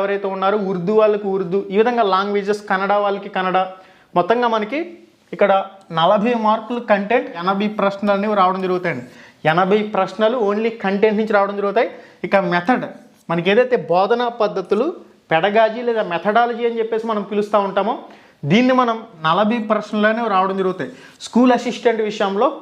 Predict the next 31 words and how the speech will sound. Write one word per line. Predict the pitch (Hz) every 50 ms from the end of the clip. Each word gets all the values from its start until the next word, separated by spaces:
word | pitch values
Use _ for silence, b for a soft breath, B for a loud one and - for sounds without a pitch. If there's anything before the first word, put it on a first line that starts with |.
| - - -
కోర్స్ | 196 208 233 254 269 - - - -
సబ్జెక్ట్ | 226 190 170 165 180 214 - - - -
కంటెంట్, | 208 185 180 175 202 233 277 294 - - - - 214
కోర్స్ | 214 247 262 254 - - -
సబ్జెక్ట్ | 220 180 165 165 233 233 - - - 160 156
మెథడాలజీ | 156 156 196 208 208 214 208 196 196 185 175 262 311 311 262 233
మీ | 240 233 175 151 180
జాబ్ని | 170 180 180 180 208 233 - -
ఖచ్చితంగా | 185 185 - - - 202 208 208 190 156 160
డిసైడ్ | 165 - 214 214 208 180 170 190
చేస్తాయని | 190 190 190 - 196 190 185 180
చెప్పుకోవచ్చు. | 180 180 - 190 185 185 180 214 302 320 B B B B B B B 170 185
ఎందుకంటే | 220 226 240 233 226 214 247 247
ఇక్కడ | 240 208 185 - -
సుమారుగా | 196 202 240 269 269 262 247 233 233 233 233 233 B B B B B B -
ఇక్కడ | 165 196 196 202
చూడండి, | 214 208 214 214 220 254 320 - - - - - -
ఫార్టీ | - 175 190 190 240 247
ప్లస్ | 254 254 254 247 - - - -
ట్వంటీ, | 196 196 196 202 - 196 156 220
నూట | 240 247 262 226 180 165
ఇరవై | 175 196 220 226 254 247 247 -
ప్రశ్నలు | 208 208 196 202 - 247 254 247 196 - - - - - 156 180
only | 220 247 254 240 262 254 247 - -
కోర్స్ | 208 208 233 240 233 - -
సబ్జెక్ట్ | 226 185 175 180 220 214 214 220
నుంచి | 220 208 220 214
మీరు | 220 247 311 392 B B B B B B B 160 170
ఆన్సర్ | 185 185 226 214 220 214
చేయవలసి | 208 202 202 196 196 202
ఉంటుంది. | 190 190 196 269